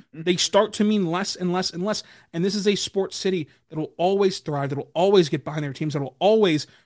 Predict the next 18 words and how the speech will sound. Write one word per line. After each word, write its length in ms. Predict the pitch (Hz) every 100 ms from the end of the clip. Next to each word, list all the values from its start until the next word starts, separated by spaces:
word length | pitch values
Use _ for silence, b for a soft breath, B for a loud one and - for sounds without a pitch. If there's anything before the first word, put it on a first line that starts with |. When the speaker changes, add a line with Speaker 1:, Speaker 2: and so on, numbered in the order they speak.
| b
Speaker 2:
um, 400 | 151 147 139 135 - _ -
show 320 | - 233 202
up, 220 | 196 156
and 80 | 170
they, 200 | 180 170
and 180 | 170 170
they 100 | 165
market 440 | 147 143 220 254
themselves 500 | - 180 - 156 147 -
as 240 | 202 269
a 120 | 269
sports 320 | - 254 254
city 340 | - 269 160 143 b b
that's 160 | - 165
getting 300 | - 254 294
a 60 | 233
World 280 | 175 143
Cup, 260 | - 151 165